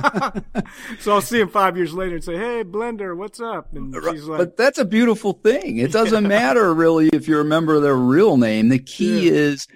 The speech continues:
Speaker 2: there's a name. And you know, it's so important. And, and I'm sure some people are like you and, and me, because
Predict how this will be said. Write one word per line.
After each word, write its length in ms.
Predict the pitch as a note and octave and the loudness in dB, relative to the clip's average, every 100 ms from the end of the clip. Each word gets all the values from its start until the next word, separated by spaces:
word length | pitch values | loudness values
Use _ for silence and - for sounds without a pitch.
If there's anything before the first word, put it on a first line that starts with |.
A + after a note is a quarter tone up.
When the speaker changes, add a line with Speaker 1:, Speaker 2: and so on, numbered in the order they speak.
| _ C3 | _ 0
Speaker 2:
there's 300 | C3 C#3+ C3+ A#2 | 2 2 0 0
a 80 | |
name. 560 | A#2+ A2+ A2+ A#2+ A#2 G2+ | 2 4 2 2 2 0
And 140 | C3 C#3 | 2 4
you 60 | D#3 | 4
know, 220 | D#3+ C#3 C3+ | 2 2 0
it's 200 | B2+ - | -2 -2
so 500 | - - D3 D#3+ E3 | -6 -2 2 4 4
important. 840 | C3 - A#2 A#2+ A#2 G#2 F#2+ - G#2+ | 2 0 0 2 2 -2 -4 -4 -2
And, 200 | A#2 - | -2 0
and 140 | A#2+ | 0
I'm 120 | C3 F3 | 0 0
sure 280 | - E3+ | 0 0
some 400 | B2+ - C#3 C3+ | 0 0 4 4
people 340 | C3 B2 A#2+ A2 | 2 0 0 0
are 120 | G#2 | 2
like 320 | G#2 G#2 G2+ | 2 0 0
you 440 | G2+ A2+ B2 A#2+ A2+ | 0 2 4 2 0
and, 440 | G#2+ G#2 G2+ - - - - - - | 0 0 0 -2 -14 -20 -20 -14 0
and 180 | A2+ A2+ | 4 6
me, 380 | C3+ G#3 - - | 6 4 -2 -6
because 300 | G#2+ B2+ | -6 -4